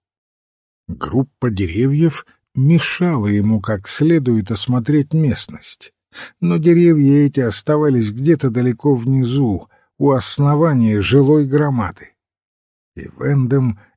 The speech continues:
и секретарь отвернулись от окон и уставились друг на друга.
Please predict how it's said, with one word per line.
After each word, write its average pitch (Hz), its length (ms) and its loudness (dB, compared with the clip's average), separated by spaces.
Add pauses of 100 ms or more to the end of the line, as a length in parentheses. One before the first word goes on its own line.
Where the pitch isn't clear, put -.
(120)
и 160 140 2
секретарь 127 880 -2
отвернулись 143 880 2
от - 220 -8
окон 147 420 0 (340)
и - 80 -10
уставились 110 800 -2
друг 113 300 -4
на 123 180 -2
друга. 135 500 -8